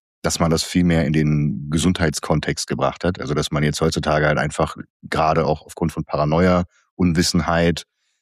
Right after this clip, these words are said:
das wirklich ausnutzt und sagt, okay, ihr werdet permanent nur vergiftet, ihr werdet an der Nase herumgeführt, um dann im Endeffekt genau das Gleiche zu machen. <laughs>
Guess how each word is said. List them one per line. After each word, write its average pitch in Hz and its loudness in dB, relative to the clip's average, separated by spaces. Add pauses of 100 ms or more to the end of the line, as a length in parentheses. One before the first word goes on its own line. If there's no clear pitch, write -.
(160)
das - -4
wirklich 82 -2
ausnutzt 80 -2
und 73 -4
sagt, 78 0
okay, 85 2 (760)
ihr 87 0
werdet 165 2
permanent 85 0
nur 82 0
vergiftet, 85 -2 (140)
ihr 76 -2
werdet 151 2 (100)
an - -8
der 78 2
Nase 78 2
herumgeführt, 85 0
um 90 2
dann 82 4
im 85 2
Endeffekt 95 2
genau 78 0
das 87 -2
Gleiche 82 0
zu - -10
machen. 69 -4 (180)
<laughs> - -8